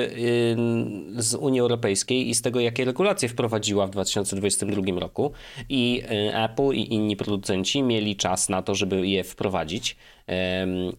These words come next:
i nie mówię teraz wcale o złączu U S B C do ładowania, które myślę, że się n-, n-, na pewno pojawi.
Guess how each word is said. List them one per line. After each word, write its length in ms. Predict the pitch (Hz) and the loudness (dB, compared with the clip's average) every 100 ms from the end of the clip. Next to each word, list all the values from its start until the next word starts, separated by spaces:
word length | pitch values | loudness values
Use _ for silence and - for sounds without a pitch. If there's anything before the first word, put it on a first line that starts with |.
| - _ | -12 _
i 220 | 151 156 151 | -2 0 2
nie 160 | 147 | 2
mówię 260 | 175 175 185 | 4 2 2
teraz 280 | 180 175 - | 2 2 0
wcale 320 | - 156 151 | 2 4 4
o 80 | 147 | 4
złączu 420 | 147 139 131 143 | 4 2 4 4
U 60 | 131 | 4
S 160 | 123 | 4
B 120 | 120 120 | 2 0
C 180 | 123 | 2
do 100 | 107 | 4
ładowania, 540 | 107 104 110 101 90 92 | 4 2 2 2 0 -2
które 260 | - 113 | 0 0
myślę, 240 | 107 - 107 | 2 0 0
że 80 | 95 | 0
się 120 | 113 | 0
n-, 180 | 107 110 | 0 0
n-, 580 | 113 113 110 110 110 113 | -2 -2 -4 -6 -2 0
na 100 | 104 | 0
pewno 280 | 113 107 101 | 0 -2 0
pojawi. 560 | 104 92 82 87 123 | 2 2 0 -4 -4